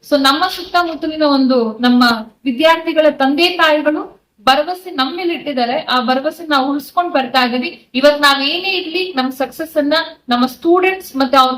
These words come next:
ಪೇರೆಂಟ್ಸ್ ಗೆ ನಾವು ಡೆಡಿಕೇಟ್ ಮಾಡ್ತೀವಿ. So ನಮ್ಮ ಸ್ಟೂಡೆಂಟ್ಸ್ ನಮ್ಮ ಮತ್ತೆ ನಮ್ಮ ಪೇರೆಂಟ್ಸ್ ಇಲ್ಲ ಅಂತ ಹೇಳಿದಾಗ ನಾವು ಶೂನ್ಯ, we are zero. ಆಗ್ಬೇಕಂತ ಹೇಳಿದಾಗ ಇದು ಅಸಾಧ್ಯ. So ಮಕ್ಕಳಲ್ಲೂ ಕೂಡ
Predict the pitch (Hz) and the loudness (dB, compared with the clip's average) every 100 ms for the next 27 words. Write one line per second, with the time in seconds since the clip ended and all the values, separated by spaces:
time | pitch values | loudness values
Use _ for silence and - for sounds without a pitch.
0 | - 285 320 - 294 277 262 233 233 254 | 0 0 0 -4 -2 0 0 -4 -6 -6
1 | 254 247 233 247 320 339 - - 277 262 | -4 -2 -2 -4 -8 -8 -14 -4 0 2
2 | 262 269 - 359 381 381 - 302 277 262 | 2 0 2 4 2 0 -4 0 2 2
3 | 262 262 254 254 294 339 359 - 294 294 | 0 2 2 2 0 0 -2 -4 2 2
4 | 269 277 262 247 226 202 247 294 - - | 2 -2 2 2 2 0 0 -2 -6 -2
5 | 254 262 277 311 285 247 208 233 _ _ | 2 2 0 0 2 0 -4 -12 _ _
6 | 247 269 247 233 240 214 - _ _ _ | 0 2 2 -2 -8 -8 -12 _ _ _
7 | _ _ _ _ _ _ _ _ _ _ | _ _ _ _ _ _ _ _ _ _
8 | - 285 254 285 269 269 269 254 254 269 | -6 -6 -4 -6 -6 -6 -4 -4 -2 -4
9 | 220 208 - 233 226 196 - - - - | -2 -4 0 0 -2 -10 -16 -16 -16 -2
10 | 277 254 254 311 349 359 359 359 | 0 2 0 0 2 2 0 -2